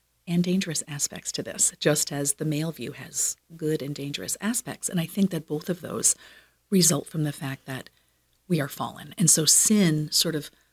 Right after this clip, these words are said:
warps us into some of the negatives. But in terms of the positive, I just want to talk about that, the positive aspect of seeing the body as something that you, that you are, right? She says that a woman,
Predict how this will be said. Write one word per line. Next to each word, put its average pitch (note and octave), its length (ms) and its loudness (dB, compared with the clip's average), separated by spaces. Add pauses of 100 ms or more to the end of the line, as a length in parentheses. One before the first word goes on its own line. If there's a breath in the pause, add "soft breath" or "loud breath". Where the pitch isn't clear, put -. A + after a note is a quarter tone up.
(140)
warps E3+ 380 2
us - 380 4 (160)
into D3+ 420 4
some D#3+ 200 0
of D#3 80 -8
the D3+ 80 2
negatives. C#3+ 500 2
But - 220 -2
in F3+ 100 0
terms C4+ 300 0
of - 80 -4
the - 80 -6
positive, D3 500 -2
I C3+ 60 -4
just E3 160 0
want E3+ 120 0
to D#3 60 -4
talk - 240 -6
about E3 220 -2
that, C3+ 140 -8 (160)
the - 80 -6
positive D3+ 600 2
aspect - 500 2
of - 220 -4 (840 soft breath)
seeing E3 380 4
the D3+ 80 4
body C3+ 440 2
as C#3+ 140 6
something D3 480 4
that C3 200 -6
you, C#3 380 -6 (960)
that F3+ 120 -8
you D3 200 -8
are, - 360 -10 (360 loud breath)
right? E3+ 200 6
She - 160 8
says F#3+ 280 6
that F3 200 4
a E3+ 100 2
woman, D#3+ 600 4